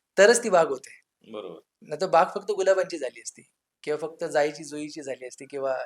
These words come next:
Speaker 1: शेवंता, जे काय, शेवंती जे काय म्हणतो आपण, सदाफुली, अबोली यांची झाली असती. प्रत्येकजण एक वेगळं फूल आणि प्रत्येकाचं एक वेगळं महत्त्व आणि प्रत्येकाचा एक वेगळा सुगंध आहे.
Speaker 2: हं.
Speaker 1: त्यामुळे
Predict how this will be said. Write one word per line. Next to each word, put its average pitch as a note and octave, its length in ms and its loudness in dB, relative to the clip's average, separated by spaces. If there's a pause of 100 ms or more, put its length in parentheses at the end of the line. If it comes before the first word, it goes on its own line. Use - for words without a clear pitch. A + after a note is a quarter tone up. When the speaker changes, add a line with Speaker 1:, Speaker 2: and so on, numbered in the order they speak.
Speaker 1:
शेवंता, C#3 640 -6
जे C3+ 140 -12
काय, C3 160 -8
शेवंती C#3 480 -10
जे C3 80 -10
काय B2+ 140 -10
म्हणतो B2 220 -14
आपण, B2+ 80 -12
सदाफुली, C#3+ 480 -2
अबोली C3 300 -4
यांची B2 220 -16
झाली A#2 160 -18
असती. - 200 -20 (580)
प्रत्येकजण A#3 480 2
एक A3+ 120 0
वेगळं G3+ 320 0 (100)
फूल G3 120 -2
आणि F#3+ 140 -2
प्रत्येकाचं F#3+ 480 -4
एक F#3 80 -6
वेगळं E3+ 380 -4
महत्त्व D#3+ 220 -8
आणि F3 100 -4
प्रत्येकाचा E3+ 460 -4
एक E3+ 100 -6
वेगळा D3+ 280 -4
सुगंध C3+ 400 -12
आहे. - 360 -18
Speaker 2:
हं. G2+ 100 -20 (160)
Speaker 1:
त्यामुळे G3+ 380 0